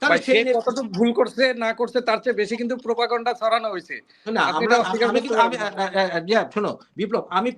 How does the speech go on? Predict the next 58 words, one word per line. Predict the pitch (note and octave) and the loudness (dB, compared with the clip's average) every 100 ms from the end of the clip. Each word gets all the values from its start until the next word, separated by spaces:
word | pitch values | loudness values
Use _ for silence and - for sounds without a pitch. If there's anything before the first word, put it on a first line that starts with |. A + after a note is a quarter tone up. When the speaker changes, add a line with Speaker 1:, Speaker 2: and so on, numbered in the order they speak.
| - | -8
Speaker 1:
আমাকে | F3+ G3+ A#3 B3 | -4 -4 -4 -6
প্রোপাগান্ডা | A3+ G#3 G3 F#3 F3 | -6 -6 -8 -8 -10
গিলানো | C#3 E3 D3+ | -10 -10 -10
সম্ভব | C#3 B2+ A#2 A2+ | -12 -16 -16 -10
না, | |
আমি | C#3+ G3 | -10 -8
প্রোপাগান্ডা | G3+ F#3 E3+ D3 | -10 -10 -12 -16
বিশ্বাস | C3+ C3 | -18 -20
করি | - G#2 | -20 -20
না। | _ _ _ - | _ _ _ -12
আমি | D3+ F#3 A3+ | -4 0 0
এভিডেন্স | A3 F#3+ G#3 A#3+ B3 B3 A#3+ | 0 -2 0 2 2 2 0
ছাড়া, | A3+ A3 A3 | -2 -2 -2
অ্যাসেসমেন্ট | F#3+ G3 A3 G#3+ G#3+ | -4 -4 -4 -6 -8
ছাড়া | G#3 G3+ | -4 -4
আমি | G3+ | -4
তোমাকে | G3+ G3+ - - | -6 -8 -2 0
এমন | D4+ D#4+ | 0 0
কিছু | C#4+ B3 B3 | -4 -4 -4
কথা | A#3 G#3+ | -4 -6
বলবো, | A3 G3+ | -6 -6
যেটা | G#3 G3+ G#3 - | -8 -8 -10 -4
পাল্টা | A3+ A3 | -2 -2
তুমি | A3+ G3 | -8 -12
কোনো | G3 G3 | -16 -12
জোরালো | G3+ F#3+ | -8 -8
উত্তর | F3+ | -8
দিতে | E3+ E3 | -14 -14
পারবে | D#3+ G#2+ | -14 -16
না। | _ _ _ _ _ - | _ _ _ _ _ -8
সুতরাং | - B3 B3+ | 0 2 2
Speaker 2:
কিছু | A#3+ G3+ | 0 -4
Speaker 1:
আম-, | |
Speaker 2:
ত্রুটি | G3+ C4+ D4+ D4+ | -4 -10 -4 -4
বিচ্যুতি | A#3 C4+ C#4+ D4 | -4 -6 -6 -4
তো | D4 C4+ | -4 -4
থাকবেই। | G3+ G#3+ A3+ | -4 0 0
পনেরো | F#3+ A3 A#3+ | 0 0 2
বছর, | A#3 B3 | 2 0
ষোলো | A3 A#3 | 0 2
Speaker 1:
এটা | A#3 | 2
Speaker 2:
বছর | B3+ | 2
একটা | - | 2
Speaker 1:
ত্রুটি | D4 E4+ F#4 | 2 2 4
না | E4+ | 2
তো, | C#4 | 2
Speaker 2:
সরকার | G#3+ | 2
রান | G#3+ A3+ | 0 0
করলে | A#3 A3+ G#3+ D#3+ | 0 0 -2 0
Speaker 1:
এটা | B3 D4+ | 2 0
ত্রুটি | C#4+ E4 F4 | 0 -2 0
না। | D#4+ F#3+ G#2+ - | 2 2 0 -2
Speaker 2:
থাকবেই। | A#3+ A#3 A#3 | -2 4 2
Speaker 1:
আয়নাঘর | C#4 D#4 B3 D4+ | 4 0 0 -2
ত্রুটি, | - D#4 D#4 | -2 -10 -2
আয়নাঘর | A3+ B3 D4 D4 D#4 | 0 0 -2 -2 -2
ত্রুটি | - D4+ D4 D#4+ | -2 -10 -8 -8
না। | B3+ - _ | -8 -10 _